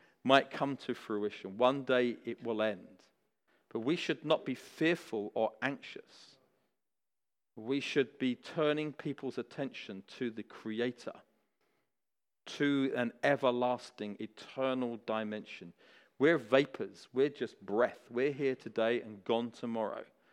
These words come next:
Some of us live longer than others, but in reality, it's just a breath, and we're gone.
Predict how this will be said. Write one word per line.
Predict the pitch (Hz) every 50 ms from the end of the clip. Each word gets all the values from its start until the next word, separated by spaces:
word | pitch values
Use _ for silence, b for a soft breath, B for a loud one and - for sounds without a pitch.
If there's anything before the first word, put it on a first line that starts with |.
| b b
Some | - - - 139 143
of | 143 135
us | 143 - -
live | 135 131 131 131 131
longer | 127 135 139 143 135 143 139
than | 127 135 131 - -
others, | 127 139 - 120 110 104 - -
but | - - -
in | 127 117
reality, | 120 123 127 131 139 151 151 143 - - 101
it's | 95 110 - -
just | - - 135 139 139 - -
a | - -
breath, | - - 107 131 233 - - - - - _ _ _ _ _ _ _ _ _ _ _ _ _ _ _ _ _ _ _ _ _ _ _ _ _ _ _ _
and | - 98 101 101
we're | 98 104 101 98
gone. | - 104 98 98 90